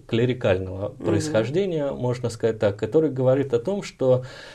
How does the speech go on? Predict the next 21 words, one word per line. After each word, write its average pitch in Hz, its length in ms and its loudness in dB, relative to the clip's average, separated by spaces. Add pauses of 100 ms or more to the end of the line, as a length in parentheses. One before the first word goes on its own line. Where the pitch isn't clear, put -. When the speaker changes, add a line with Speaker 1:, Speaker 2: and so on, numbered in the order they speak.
Speaker 1:
между 127 400 0
тем 120 300 -2
священным, 104 760 -2
которое 107 400 -2
было 104 540 -2
до 123 240 2
нового 107 380 0
времени, 104 460 -2
и - 40 -4
тем 110 240 -4
священным, 104 720 -4 (280)
которое 101 420 0
есть 104 600 -4 (100)
на 104 240 -4
момент 107 480 0
написания 104 540 -2
книги, 170 340 -4
это 101 240 -2
начало 101 360 0
двадцатого 104 500 -2
века, 151 380 -2